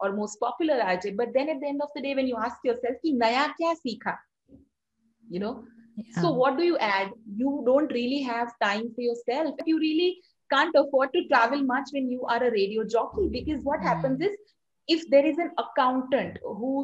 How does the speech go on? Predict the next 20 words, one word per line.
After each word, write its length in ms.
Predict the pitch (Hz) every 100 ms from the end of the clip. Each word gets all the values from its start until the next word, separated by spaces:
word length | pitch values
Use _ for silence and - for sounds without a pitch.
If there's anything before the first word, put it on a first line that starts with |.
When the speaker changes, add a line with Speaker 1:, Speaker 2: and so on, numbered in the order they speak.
| 269
Speaker 1:
say, 120 | 240 240
for 80 |
example, 480 | 269 196 202 208 240
is 120 | 240 202
going 220 | 226 240
to 80 | 233
be, 340 | 208 247 262 -
uh, 200 | 202 190 -
absent 400 | 208 - 262 247
for 140 | 233 -
personal, 420 | 220 220 240 233 240 - _
professional, 580 | 226 220 208 - 220 226
or 140 | 220
whatever 340 | 214 240 294 277
reason, 400 | 240 233 220 180 - _ _ _
uh, 240 | 214 226 226 214
you 200 | 285 320
can 180 | 349 349
find 380 | 285 247 302
a 100 | 302